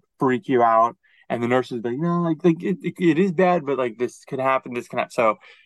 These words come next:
they kept us positive, and it, it was, it was crazy, but very happy that he's been home now. I mean,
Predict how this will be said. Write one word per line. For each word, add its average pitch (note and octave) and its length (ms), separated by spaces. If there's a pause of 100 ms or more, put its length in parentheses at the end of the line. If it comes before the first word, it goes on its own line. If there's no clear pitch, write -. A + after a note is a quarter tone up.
(280)
they B2 120
kept C#3+ 220
us D3+ 100
positive, C3+ 540
and A2 160
it, A2+ 200
it B2 60
was, A2+ 380
it C3 100
was A2 240
crazy, A2 1040 (100)
but G#2+ 500 (840)
very A#2 360
happy A2+ 400
that G#2 280 (260)
he's A2+ 180
been A#2 140
home A#2 320
now. A2+ 300
I - 80
mean, G#2 260